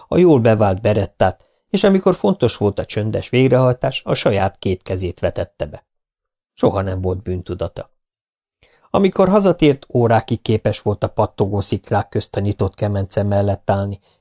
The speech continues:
és tökéletesen kikapcsolódott a vasdarabok akarata szerinti hajlítása közben. Aztán ismét útnak indult,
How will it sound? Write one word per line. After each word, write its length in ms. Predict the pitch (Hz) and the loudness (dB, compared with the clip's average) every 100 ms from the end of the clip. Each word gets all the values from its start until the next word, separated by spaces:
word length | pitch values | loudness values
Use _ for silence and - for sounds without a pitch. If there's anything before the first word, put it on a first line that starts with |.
| _ | _
és 140 | 214 | -2
tökéletesen 720 | - 214 127 117 110 113 107 98 | 0 2 4 2 2 -2 -2 -4
kikapcsolódott 840 | 107 104 98 - 101 95 95 - | -6 -4 -4 -4 -6 -4 -6 -6
a 80 | 101 | -4
vasdarabok 680 | 104 104 107 95 98 92 92 | 0 0 -2 -4 -4 -4 -6
akarata 460 | - 107 98 - | -4 -4 -4 -6
szerinti 480 | 90 104 95 92 90 | -4 -4 -4 -8 -8
hajlítása 720 | - 92 90 87 87 82 - | -6 -8 -8 -10 -10 -10 -12
közben. 440 | - 87 87 - - _ _ _ _ _ _ _ _ _ _ _ _ | -14 -16 -16 -20 -20 _ _ _ _ _ _ _ _ _ _ _ _
Aztán 320 | 220 - 180 | -4 0 2
ismét 420 | 180 170 147 139 | 2 2 0 2
útnak 360 | 131 120 120 - | 0 0 -4 -2
indult, 480 | 110 104 98 - | -4 -4 -6 -10